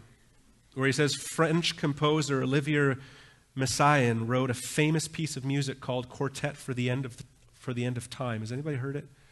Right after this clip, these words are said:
Quartet for the End of Time. It was written in the winter of nineteen forty-one.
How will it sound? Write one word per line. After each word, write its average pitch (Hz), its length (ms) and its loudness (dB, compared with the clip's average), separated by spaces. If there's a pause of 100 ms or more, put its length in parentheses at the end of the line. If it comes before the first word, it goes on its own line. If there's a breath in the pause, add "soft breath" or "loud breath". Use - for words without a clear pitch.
(240 soft breath)
Quartet 143 400 -4
for - 140 -8
the 123 120 0
End 127 120 -2
of 123 100 -12
Time. 131 420 -6 (1700 soft breath)
It 143 60 2
was 139 180 4
written 156 320 2
in 147 180 2
the 139 80 4
winter 139 360 0
of 113 100 -2
nineteen 123 440 -2
forty-one. 113 760 -6